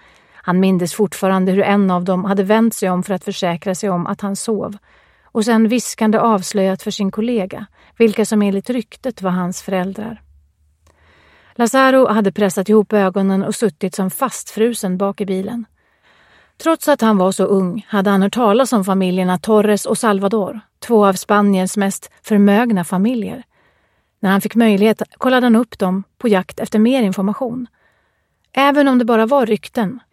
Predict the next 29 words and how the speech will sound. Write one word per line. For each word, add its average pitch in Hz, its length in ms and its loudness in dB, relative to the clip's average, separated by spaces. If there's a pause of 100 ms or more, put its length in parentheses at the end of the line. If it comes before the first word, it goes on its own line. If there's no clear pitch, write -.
(160)
hade 202 200 -2
det 220 100 6
räckt 226 320 0
med 190 120 0
att 190 80 -6
se 214 100 -4
en 196 140 0
bild 208 300 2
av 180 80 -2
pappa 202 420 -4
när 190 120 2
han 180 100 0
var 185 120 0
i 185 60 0
Lazaros 185 520 0
ålder 202 500 -2
för 208 120 -2
att 196 100 -2
inse 214 400 -2
att 196 120 -8
ryktena 214 500 -4
verkligen 196 640 -4
stämde. 202 460 -12 (1040)
Det 262 120 2
var 202 160 4
som 180 220 -2
spegelbilder 196 1000 0
av 175 160 -2
varandra. 180 440 -6